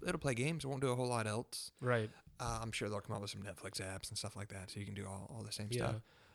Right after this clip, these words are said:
Speaker 2: I
Speaker 1: Uh,
Speaker 2: think, I think if it's packaged as, like, you know, not only playing games, but, like, as a
Speaker 1: Mm-hmm.
Speaker 2: media device, right? Where you have Netflix and Hulu and a couple of other, um, Twitch,
Speaker 1: Mm-hmm.
Speaker 2: definitely Twitch, um, and a couple of other, um, kind of media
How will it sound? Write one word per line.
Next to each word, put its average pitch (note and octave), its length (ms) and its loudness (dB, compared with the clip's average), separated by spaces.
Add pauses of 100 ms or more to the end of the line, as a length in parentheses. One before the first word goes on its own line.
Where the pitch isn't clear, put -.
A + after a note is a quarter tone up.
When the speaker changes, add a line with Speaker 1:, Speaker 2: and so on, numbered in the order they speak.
(120)
Speaker 2:
I C#3+ 60 8
Speaker 1:
Uh, - 60 4
Speaker 2:
think, F#3+ 280 2
I C#3 80 4
think F3 220 2
if C#3 100 0
it's C3+ 100 -2
packaged C3 460 2
as, A#2 180 4
like, G#2+ 320 -2 (500)
you B2+ 100 2
know, A2+ 240 2
not C3 220 2
only B2+ 220 2
playing B2+ 260 -2
games, B2+ 220 2
but, A#2 120 -4
like, A2 220 -2 (120)
as G#2+ 120 6
a - 20 0
Speaker 1:
Mm-hmm. G#2+ 140 -2
Speaker 2:
media B2 220 2
device, C3 540 4 (460)
right? B2+ 260 2 (480)
Where A#2 120 0
you A#2 60 2
have A#2 120 2
Netflix A#2 420 -2
and A2+ 120 -2
Hulu A#2 200 2
and A#2 80 0
a A2+ 40 -4
couple A2+ 260 0
of A2+ 80 2
other, A#2 340 4 (540)
um, A2+ 180 -2 (160)
Twitch, - 400 4 (300)
Speaker 1:
Mm-hmm. A2 80 10
Speaker 2:
definitely A#2 420 8
Twitch, - 380 2 (500)
um, A2 200 0
and A#2 100 0
a - 40 -10
couple A#2+ 220 2
of A#2+ 180 -2
other, A2+ 380 4
um, A2 280 2
kind A#2+ 160 2
of G#2+ 100 2
media B2 640 6